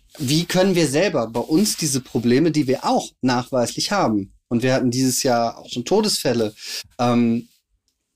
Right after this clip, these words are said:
in dem Bereich von, von, von Ha-, Gewaltverbrechen gegenüber,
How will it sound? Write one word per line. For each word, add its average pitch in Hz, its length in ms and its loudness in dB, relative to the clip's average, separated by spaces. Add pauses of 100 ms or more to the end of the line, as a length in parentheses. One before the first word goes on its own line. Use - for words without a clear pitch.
(120)
in 147 200 6
dem 131 160 4
Bereich 117 680 0
von, 117 340 -4
von, 117 240 -4
von 113 260 -4
Ha-, 123 140 -6 (300)
Gewaltverbrechen 120 840 -2
gegenüber, 117 680 -2